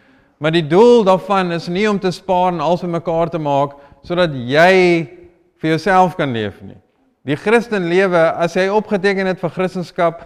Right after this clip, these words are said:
<laughs> is dit waarvoor jy opgesign het. <laughs> Dit gaan nie,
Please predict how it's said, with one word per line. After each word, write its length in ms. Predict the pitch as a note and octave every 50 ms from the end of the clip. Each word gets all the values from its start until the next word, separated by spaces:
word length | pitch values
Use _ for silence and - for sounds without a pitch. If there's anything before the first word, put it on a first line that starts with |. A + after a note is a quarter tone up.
| - - - _
<laughs> 360 | _ _ - - _ - F3 E3+
is 120 | D3 B2+
dit 160 | D3+ F3+ F3
waarvoor 400 | D#3 E3 - G#3+ - - E3 D#3
jy 80 | D#3 D#3+
opgesign 720 | E3+ D#3 - - D#3 - - D3+ B2+ A#2+ A#2+ G#2+ G2+ F#2+
het. 180 | F#2 - - - - - - - - D#3+ C#3 -
<laughs> 460 | G3+ A#3+ C4 C4 - - _ - D#3
Dit 160 | F#3 F#3 -
gaan 240 | - G3+ G3 F3+ F3
nie, 400 | F#3 G3 G#3 G#3 G3+ F#3 F3+ -